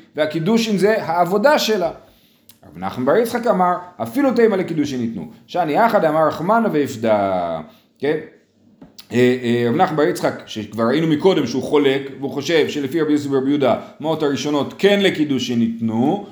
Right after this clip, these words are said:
למה צריך לפי רבי יוסי ברבי יהודה שיישאר מספיק זמן שווה פרוטה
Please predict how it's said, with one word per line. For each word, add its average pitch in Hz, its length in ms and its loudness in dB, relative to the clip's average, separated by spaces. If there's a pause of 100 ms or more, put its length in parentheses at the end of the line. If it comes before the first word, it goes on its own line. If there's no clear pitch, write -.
(260)
למה 143 460 2
צריך 127 460 -2
לפי 117 200 -4
רבי 117 140 -2
יוסי 113 160 -6
ברבי 107 240 -2
יהודה 117 280 2 (260)
שיישאר 127 640 2
מספיק 120 420 -2
זמן 143 300 0
שווה 123 320 2
פרוטה 120 480 2